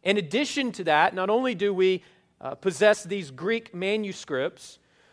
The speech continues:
but early on, the New Testament was translated into other languages such as Latin, Coptic, Syriac, Armenian, Georgian, which is not a southern dialect, I'll point out, Gothic, and Arabic.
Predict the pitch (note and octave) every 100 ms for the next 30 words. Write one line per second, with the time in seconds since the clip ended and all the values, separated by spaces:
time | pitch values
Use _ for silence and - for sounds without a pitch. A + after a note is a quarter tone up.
0 | _ - G3 - A#3 C#4 D4 G#3+ F3+ G3
1 | G3 F#3+ G#3 G#3+ G#3 G#3 G3 F3+ F#3+ -
2 | - A3 B3+ C4 F3 D3 C3 C3 F3+ -
3 | _ F3+ G3 G#3 F#3+ A#3 A3 E3+ D#3+ D#3+
4 | E3+ G#3+ - E3+ E3 D3+ D3 C#3+ C3+ D#3
5 | F#3+ G#3+ A3 _ _ _ - E3+ E3+ -
6 | G#3+ - _ _ _ - - F#3+ F#3+ D#3+
7 | D3 G#3 - _ - D3 D#3+ E3+ F#3 F#3+
8 | A3+ A#3+ _ _ _ B2 F3 A3 G3+ F3
9 | C#3 D#3+ G#3+ _ _ - C3 D#3 B2+ D#3
10 | E3+ E3 - F#3 F3+ E3 D3 C#3 C3 B2+
11 | B2+ C#3+ B2+ B2+ C3+ B2 A#2 F#3+ _ _
12 | _ _ _ _ _ E3 D#3+ E3 F#3 A3+
13 | A#3 - _ _ - E3 G3+ A3 F#3+ A#2+
14 | - _